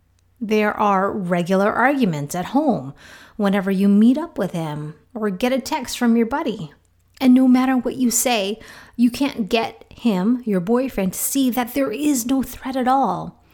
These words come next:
And it's causing a real strain on your relationship.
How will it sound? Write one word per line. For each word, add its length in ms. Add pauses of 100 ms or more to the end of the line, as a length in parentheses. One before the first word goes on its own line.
(260)
And 140
it's 100
causing 480
a 80
real 640
strain 400
on 140
your 140
relationship. 880